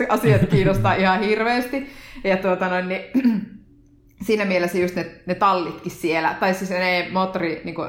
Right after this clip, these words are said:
Speaker 1: et millä, millä tallilla on niinku mikäkin moottori, niin se antaa jotenkin ihan uudenlaisen asetelman siihen kisaan.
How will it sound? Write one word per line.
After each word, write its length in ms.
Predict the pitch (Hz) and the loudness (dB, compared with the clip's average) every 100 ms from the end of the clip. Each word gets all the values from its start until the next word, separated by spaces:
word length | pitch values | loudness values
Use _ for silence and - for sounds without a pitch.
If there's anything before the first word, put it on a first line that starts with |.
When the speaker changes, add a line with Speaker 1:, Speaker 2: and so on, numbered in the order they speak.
| 151 - | -10 -12
Speaker 1:
et 160 | 190 - | -16 -6
millä, 240 | 190 185 180 | -2 -2 -2
millä 240 | 202 190 | -2 0
tallilla 420 | 196 180 175 170 | 0 0 0 -2
on 80 | 156 | -2
niinku 160 | 156 160 | -6 -6
mikäkin 360 | 180 175 175 | -2 -2 -2
moottori, 480 | 160 165 165 170 160 - - - | -4 -4 -4 -6 -6 -8 -18 -8
niin 60 | 180 | 0
se 80 | 190 | 2
antaa 300 | 190 190 170 | 2 0 0
jotenkin 340 | 175 175 190 | -2 -4 -4
ihan 260 | 190 190 - | 0 0 2
uudenlaisen 520 | 202 185 156 156 190 | 0 0 0 -4 -2
asetelman 640 | 208 214 196 175 - - 190 | -2 0 0 -2 -6 -8 -8
siihen 260 | 175 170 | -8 -10
kisaan. 440 | - 156 165 165 | -8 -6 -2 0